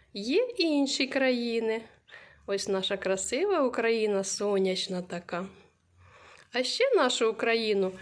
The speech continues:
можна побачити на мапі. Що ж таке мапа? Мапа — це таке зображення нашої України,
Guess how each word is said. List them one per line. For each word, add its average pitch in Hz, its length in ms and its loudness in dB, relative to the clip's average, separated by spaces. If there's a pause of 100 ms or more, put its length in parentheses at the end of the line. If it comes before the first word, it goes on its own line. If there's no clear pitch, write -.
(220)
можна 214 300 0
побачити 262 760 -2
на 349 200 0
мапі. 208 680 0 (600)
Що 349 160 -6
ж - 140 -10
таке 440 280 0
мапа? 269 680 2 (440)
Мапа — 214 580 0 (140)
це 240 140 -6
таке 269 320 -2
зображення 311 720 2
нашої 285 400 2
України, 285 680 2